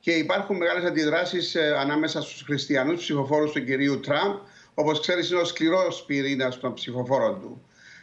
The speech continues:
Λοιπόν, ο Αμερικανός Πρόεδρος, χωρίς να ερωτηθεί,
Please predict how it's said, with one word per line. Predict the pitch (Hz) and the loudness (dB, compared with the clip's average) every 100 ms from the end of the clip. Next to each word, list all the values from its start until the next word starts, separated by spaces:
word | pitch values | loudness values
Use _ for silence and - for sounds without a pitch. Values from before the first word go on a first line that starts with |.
| _ | _
Λοιπόν, | 160 160 156 | 0 2 2
ο | - - 175 185 180 | 0 0 4 4 2
Αμερικανός | 185 185 208 226 - | 0 -2 -2 -4 -2
Πρόεδρος, | 220 160 107 110 - - | 0 0 -2 -10 -14 -4
χωρίς | 180 185 233 208 | 2 2 2 0
να | 226 | 0
ερωτηθεί, | - 180 185 160 113 - | 0 -2 -2 -2 -4 -6